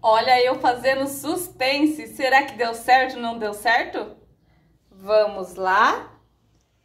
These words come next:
E não é que deu certo, gente, mas eu vou deixar aqui embaixo pra vocês uma videoaula, tá bom?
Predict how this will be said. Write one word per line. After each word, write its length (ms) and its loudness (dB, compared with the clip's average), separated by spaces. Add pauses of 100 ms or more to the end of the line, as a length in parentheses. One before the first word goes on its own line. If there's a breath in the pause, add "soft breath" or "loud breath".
(160)
E 160 -4
não 260 6
é 180 6
que 140 -2
deu 340 2
certo, 600 0
gente, 320 -4
mas 180 0
eu 140 2
vou 260 2
deixar 260 0
aqui 180 -6
embaixo 320 0
pra 120 -4
vocês 380 -4
uma 140 0
videoaula, 580 2
tá 140 -6
bom? 340 -6